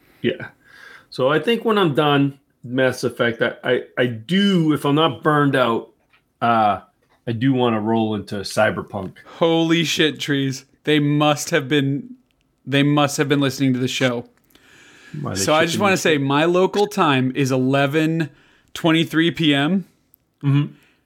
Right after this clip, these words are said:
Speaker 2: It says, "Today at eleven sixteen P M, Fred, your order is ready for pickup. Steelbook and game."
Speaker 1: Look at that.
Speaker 2: So, yeah. So I will be
Speaker 1: Okay.
Speaker 2: going to get that tomorrow.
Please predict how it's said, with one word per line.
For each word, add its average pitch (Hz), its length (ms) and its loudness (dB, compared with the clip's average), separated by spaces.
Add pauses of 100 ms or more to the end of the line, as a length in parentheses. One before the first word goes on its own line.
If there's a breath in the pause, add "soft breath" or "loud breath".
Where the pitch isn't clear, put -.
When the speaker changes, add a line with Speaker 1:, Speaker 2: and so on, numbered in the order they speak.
(140 soft breath)
Speaker 2:
It 151 120 -2
says, 143 160 0
"Today 160 380 0
at 175 60 2
eleven 156 460 2
sixteen 151 680 -2
P 143 220 0
M, 127 280 -4 (100)
Fred, 147 640 -2
your 139 220 -2
order 143 340 0
is 131 180 -2
ready 135 220 0
for 135 180 -4
pickup. 127 460 -6
Steelbook 143 800 -2 (140)
and 127 400 4
game." 127 420 -4 (720)
Speaker 1:
Look 101 140 -18
at - 80 -18
that. - 200 -18 (560)
Speaker 2:
So, 127 300 0
yeah. 131 300 -6 (1120)
So - 220 -8
I 139 160 2
will 151 160 4
be 160 100 -2
Speaker 1:
Okay. - 80 -6
Speaker 2:
going 156 280 2
to 151 120 -4
get 165 240 0
that 135 180 0
tomorrow. 135 460 0